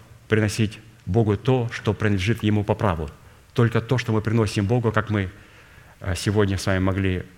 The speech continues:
усвоить из прочитанного, оно должно быть заработано быть правильным путем. И когда оно было заработано правильным путем, тебе необходимо привести его правильно. То есть это не отдавать в мертвые религиозные институты,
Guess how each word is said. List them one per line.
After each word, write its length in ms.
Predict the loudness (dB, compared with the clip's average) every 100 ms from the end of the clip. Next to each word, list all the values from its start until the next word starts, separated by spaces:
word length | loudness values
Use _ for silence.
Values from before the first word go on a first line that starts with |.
| -20 -10
усвоить 520 | -6 -4 2 4 4 2
из 120 | -4
прочитанного, 760 | -4 -2 0 0 0 0 -2 -6 -18 -20 -20 -20 -20 -2
оно 220 | 2 4
должно 240 | 4 2 2
быть 140 | 2
заработано 460 | 2 2 0 0 0
быть 180 | -2
правильным 420 | 0 0 0 0 -2
путем. 400 | -2 -2 -2 -6 -16 -20 -20 -20 -20 -2
И 180 | 2 4
когда 280 | 4 4 4
оно 120 | 2
было 160 | 2 2
заработано 440 | 2 0 0 0
правильным 360 | 2 0 0 0
путем, 300 | -2 -2 0
тебе 200 | 0 0
необходимо 480 | -2 -2 0 0
привести 340 | 2 -2 0 0
его 320 | 2 0 -2 -8 -2
правильно. 500 | 2 2 2 -2 -6 -14 -20 -8
То 100 | 0
есть 160 | 0 0
это 140 | 0
не 80 | 2
отдавать 280 | 2 2 2
в 60 | 2
мертвые 340 | 2 2 2
религиозные 420 | 2 4 2 2
институты, 560 | 0 -2 -2 0 0